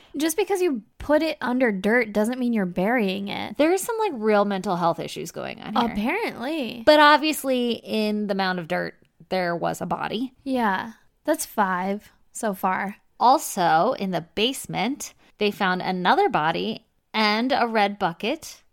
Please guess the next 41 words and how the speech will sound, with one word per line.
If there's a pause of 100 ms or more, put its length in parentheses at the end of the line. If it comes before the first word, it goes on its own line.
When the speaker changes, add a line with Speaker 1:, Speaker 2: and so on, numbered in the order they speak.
(140)
Speaker 1:
Oh
Speaker 2:
Like,
Speaker 1:
my
God.
Speaker 2:
like
a
standard
bucket (100)
size,
like,
one
that
you
would
use
for
mopping
or
washing
your
car
or
whatever,
like,
a (120)
typical
household (160)
cleaning
bucket.
Speaker 1:
Yeah. (360)
Speaker 2:
And
when
they
look
in
that
bucket,
they
find
a
skull.